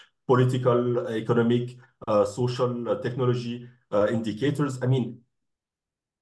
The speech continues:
I tend to think that all of those are in the red zone. At least they have been recently in the, in the red zones. Um, we had, we had, like, the pandemics. When was it? In twenty twenty or twenty twenty-two, something like that.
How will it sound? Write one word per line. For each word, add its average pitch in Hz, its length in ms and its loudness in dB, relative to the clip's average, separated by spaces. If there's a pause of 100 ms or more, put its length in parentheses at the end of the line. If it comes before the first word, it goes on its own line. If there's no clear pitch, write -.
(220)
I 165 140 2
tend 233 380 0
to 190 80 2
think 190 420 2
that 127 240 2
all 196 280 2
of 160 120 -2
those 156 300 0
are 117 640 -2 (440)
in 131 120 4
the 127 140 4
red 135 200 0
zone. 87 400 -4 (640)
At 123 160 2
least 156 180 4
they 131 100 2
have 151 300 -2
been 156 460 -6
recently 104 600 0 (100)
in 107 120 -2
the, 98 220 4
in - 80 -6
the 104 140 0
red 98 160 2
zones. 85 260 -4 (640)
Um, 113 720 0 (240)
we 131 140 4
had, 160 260 4 (340)
we 131 160 2
had, 135 280 2
like, 110 180 0
the 110 100 0
pandemics. 117 800 -2
When 117 240 2
was 104 160 2
it? 90 200 -2
In 101 120 -4
twenty 117 360 0
twenty 127 540 2
or 123 60 6
twenty 104 260 -2
twenty-two, 104 680 -2
something 120 320 -2
like 113 160 -2
that. 127 240 0